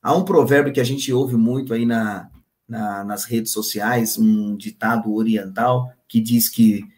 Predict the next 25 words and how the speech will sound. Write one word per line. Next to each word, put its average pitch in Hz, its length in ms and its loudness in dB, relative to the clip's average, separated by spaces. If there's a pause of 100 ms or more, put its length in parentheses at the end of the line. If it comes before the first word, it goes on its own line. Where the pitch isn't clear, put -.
(320)
bons 170 440 4
tempos 180 440 2
criam 165 440 -2
homens 156 420 0
fracos. 101 440 -4
Quando 110 180 -4
as 180 100 -2
coisas 180 240 0
tudo 156 240 -4
vai 127 180 2
bem, 151 500 0
criam 143 260 0
homens 143 260 0
fracos. - 560 -6 (340)
Homens 185 440 4
fracos - 760 0
criam 180 420 0
tempos 147 680 0
difíceis. 120 960 -2 (380)
Tempos 170 440 2
difíceis 139 560 -2
criam 156 480 2
homens 151 680 0 (140)
fortes. - 580 2 (360)
E 123 300 6